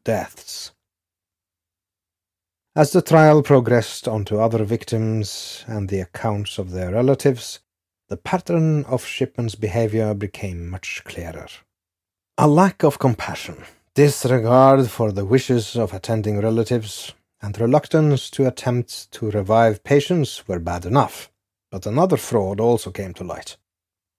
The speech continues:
He would pretend to call the emergency services in the presence of relatives, then cancel the call out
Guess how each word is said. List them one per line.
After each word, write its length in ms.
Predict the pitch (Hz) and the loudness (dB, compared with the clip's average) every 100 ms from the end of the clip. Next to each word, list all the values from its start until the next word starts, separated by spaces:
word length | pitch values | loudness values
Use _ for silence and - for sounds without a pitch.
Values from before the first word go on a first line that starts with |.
| - | -8
He 80 | 101 | -4
would 180 | 107 | -4
pretend 480 | - 127 - 185 214 | -6 -10 -4 -2 -2
to 60 | 165 | -6
call 460 | - - 139 143 135 | -4 2 4 6 4
the 140 | 123 | 2
emergency 600 | 113 120 117 123 113 107 | 2 2 2 0 -6 -8
services 840 | - - 175 113 - 87 - - - _ - | -4 2 2 2 -6 -12 -16 -18 -20 _ -2
in 220 | 131 131 | 0 2
the 80 | 120 | 0
presence 640 | - 123 - 110 104 101 | 2 0 0 -4 -4 -4
of 100 | 101 | -2
relatives, 600 | 110 131 104 - 156 - - _ _ _ _ _ _ - | 2 2 2 -2 -16 -18 -20 _ _ _ _ _ _ -2
then 180 | 113 110 | -2 -2
cancel 440 | - 190 170 120 92 | -4 -2 -2 -2 -4
the 120 | 92 | -6
call 480 | - 110 107 113 - | -2 0 2 0 2
out 380 | 156 92 - | 0 0 -6